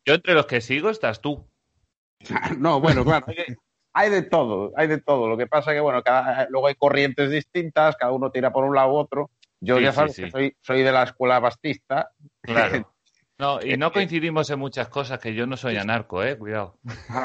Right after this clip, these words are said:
Speaker 2: bueno.
Speaker 1: <laughs> Aquí los anarcos sois tú y Santi, creo. <laughs> Yo soy de los cobardes, que dice Bastos.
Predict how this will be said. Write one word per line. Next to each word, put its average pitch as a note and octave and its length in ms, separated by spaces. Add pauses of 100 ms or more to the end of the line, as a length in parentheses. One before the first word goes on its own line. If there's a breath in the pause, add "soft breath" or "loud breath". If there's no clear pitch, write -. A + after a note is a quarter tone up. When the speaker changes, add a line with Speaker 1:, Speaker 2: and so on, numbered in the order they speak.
Speaker 2:
bueno. A3+ 180
Speaker 1:
<laughs> G#3+ 520
Aquí C#3 360
los C#3 220
anarcos C3+ 420
sois C3 180
tú D3 120
y D3 80
Santi, A#2+ 420
creo. F#2+ 240
<laughs> - 1600
Yo A#2 180
soy C#3 200
de B2+ 120
los A2+ 200
cobardes, G#2 560
que G2 120
dice F2+ 220
Bastos. - 560